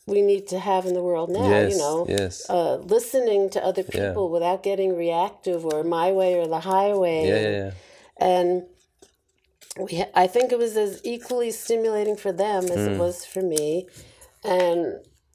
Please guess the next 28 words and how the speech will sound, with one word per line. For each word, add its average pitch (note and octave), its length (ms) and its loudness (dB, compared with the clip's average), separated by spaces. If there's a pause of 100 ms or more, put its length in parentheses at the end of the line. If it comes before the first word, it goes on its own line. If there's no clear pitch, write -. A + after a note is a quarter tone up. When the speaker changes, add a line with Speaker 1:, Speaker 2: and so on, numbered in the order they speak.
(680)
Speaker 1:
I've A#3 140 2
had B3+ 220 0
a A#3+ 80 0
lot A#3+ 240 2
of A3 80 -2
these D3+ 180 -6
conversations, D3+ 880 -6
though. D3 120 -4
I D3+ 140 -2
was, D#3+ 480 -8
um, D#3+ 400 -4 (360)
working G3+ 340 0
on F3+ 100 2
the F3+ 60 0
front F#3+ 400 -4
lawn, E3+ 680 -2 (560)
and E3+ 100 -6
I E3 40 -4
think G#3+ 200 -8
they F#3 100 0
were F3 100 2 (100)
also G3 260 -4
Jehovah's E3 520 -4
Witnesses, D#3+ 920 -6 (760)
but E3 140 -2
they F#3 160 2
were G#3 140 0
more, F3+ 680 0